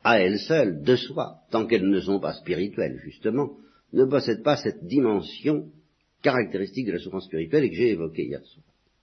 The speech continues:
Quand vous, vous avez cessé d'être en ordre, quand vous avez cessé d'être humble,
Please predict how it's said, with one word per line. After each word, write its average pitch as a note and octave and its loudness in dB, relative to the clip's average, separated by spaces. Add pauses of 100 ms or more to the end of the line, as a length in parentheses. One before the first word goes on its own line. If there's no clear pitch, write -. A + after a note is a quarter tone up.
(1900)
Quand C3+ 4 (2000)
vous, A2 -2 (520)
vous A2 0
avez A2 4
cessé A#2+ 2
d'être G#2 2
en F2 0
ordre, - -2 (1900)
quand E2+ -12
vous E2 -8
avez F2 -4
cessé F2 -4
d'être A#2 0
humble, D#2 -2